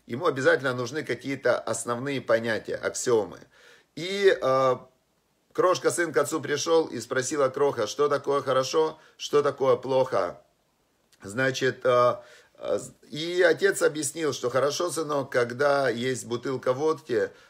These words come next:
в-, и рюмка водки на столе,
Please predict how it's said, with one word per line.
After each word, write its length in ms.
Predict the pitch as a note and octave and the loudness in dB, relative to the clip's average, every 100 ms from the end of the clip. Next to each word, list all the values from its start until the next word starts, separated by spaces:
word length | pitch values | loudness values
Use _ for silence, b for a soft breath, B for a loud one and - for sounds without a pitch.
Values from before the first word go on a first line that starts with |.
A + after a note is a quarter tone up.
| B | B
в-, 240 | A2 A2+ - | -20 -12 -6
и 220 | C3+ A#2 | -6 -6
рюмка 420 | B2+ D#3 D#3+ D3 | -4 -2 0 0
водки 280 | D3+ D3+ C#3+ | 2 2 0
на 180 | C3 B2 | -2 -2
столе, 680 | - C3 D3 D#3+ D#3 C#3 | 0 0 0 2 2 2